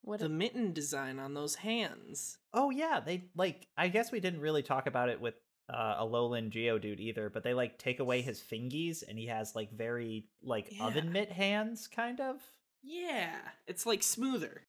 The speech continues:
Speaker 1: But what, what did,
Speaker 2: Mm-hmm.
Speaker 1: what were you saying about the gold, Dan? Is it not gold?
Speaker 3: No, so it's actually, apparently they like to eat a mineral called dravite, which is, like, a real crystal, and that makes these crystal things form on them.
Speaker 1: Oh.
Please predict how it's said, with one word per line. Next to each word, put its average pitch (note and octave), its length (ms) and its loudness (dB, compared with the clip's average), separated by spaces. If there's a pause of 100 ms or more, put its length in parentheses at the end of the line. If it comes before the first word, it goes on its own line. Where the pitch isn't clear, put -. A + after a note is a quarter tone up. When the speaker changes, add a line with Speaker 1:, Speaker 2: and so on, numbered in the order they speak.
Speaker 1:
But C4 120 6
what, B3+ 240 4
what C4 160 4
did, C#4 120 4
Speaker 2:
Mm-hmm. B3 120 4
Speaker 1:
what B3+ 140 6
were C4 60 0
you C#4 140 2
saying C4 240 0
about A#3+ 160 2
the A#3+ 80 -2
gold, A3+ 300 0
Dan? A#3 220 2
Is G#3 140 -2
it G3 60 0
not G3 200 0
gold? G3 340 0 (360)
Speaker 3:
No, F#3+ 280 10
so D#3 140 2
it's D3+ 120 4
actually, F3 440 4
apparently A3 360 -2
they G3 180 4
like C#3+ 200 6
to C#3+ 100 -4 (120)
eat C#3+ 240 2
a B2+ 100 4
mineral C3 540 4
called A#2+ 360 2
dravite, B2 680 2
which B2 180 -2
is, B2+ 100 -2
like, B2 140 0
a A2 60 0
real A2+ 340 2
crystal, E3+ 840 0
and B2+ 160 2
that B2+ 180 8
makes B2 200 2
these A#2+ 220 -2
crystal C3 400 0
things B2+ 320 0
form A#2 380 0
on F3+ 200 0
them. A#3+ 280 2
Speaker 1:
Oh. - 40 -12